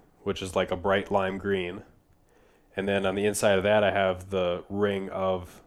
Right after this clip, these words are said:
the hindsight. So if any of those circles are out of alignment vertically, I know that my anchor is not in the right spot of my face. And I can move the anchor up or down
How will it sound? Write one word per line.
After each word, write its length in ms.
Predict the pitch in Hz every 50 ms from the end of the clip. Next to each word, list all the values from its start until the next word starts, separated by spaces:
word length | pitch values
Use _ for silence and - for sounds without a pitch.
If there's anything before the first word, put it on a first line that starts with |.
| _
the 80 | - 95
hindsight. 600 | 101 110 107 107 95 - - 90 85 85 80 - - - _ _ _ _ _ _ _ _ _ _ _ _ _ _ _ _ _ _ _ _ _
So 520 | - - - 113 107 98 95 95 92 92 - - _ _ _ _ _ _ _ _ _ _ _ _ -
if 180 | 104 104 98 -
any 240 | 107 120 135 135 131
of 100 | 123 113
those 200 | 113 107 101 -
circles 600 | - - 139 139 139 - 107 101 104 101 101 -
are 120 | 107 92
out 180 | 98 104 110 113
of 80 | 107
alignment 460 | 104 101 101 101 104 104 98 98 90
vertically, 500 | 90 110 120 131 123 107 - 104 98 98
I 60 | 95 98
know 180 | 101 107 107
that 180 | 98 104 98 92
my 120 | 95 95
anchor 420 | 82 95 107 107 107 - 95 90 87
is 260 | 90 87 90 - -
not 200 | 101 101 101 98
in 60 | 92
the 80 | 95 92
right 200 | 95 95 92 -
spot 240 | - - 98 92
of 60 | 92 90
my 80 | 87
face. 480 | 82 - 101 90 - - - - - - _ _ _ _ _ _ _ _ _
And 100 | - 92
I 60 | 92 185
can 140 | - 95
move 280 | 95 92 95 92 90 95
the 80 | 95 90
anchor 300 | 95 95 92 - 95 95
up 140 | 95 95
or 60 | 98 92
down 380 | 82 92 92 92 92 90 87